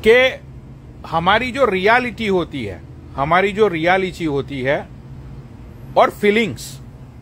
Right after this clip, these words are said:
reality और feelings के अंदर है ना भाई, बहुत different होता है।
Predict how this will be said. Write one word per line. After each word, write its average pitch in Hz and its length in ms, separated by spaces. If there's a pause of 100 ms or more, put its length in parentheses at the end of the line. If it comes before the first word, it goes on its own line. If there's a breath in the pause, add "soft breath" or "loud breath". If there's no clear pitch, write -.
(960 loud breath)
reality 240 680
और 262 340
feelings 208 460
के 233 120
अंदर 226 320
है 240 100
ना 220 200
भाई, 220 240
बहुत 214 360
different 214 440
होता 185 320
है। 78 160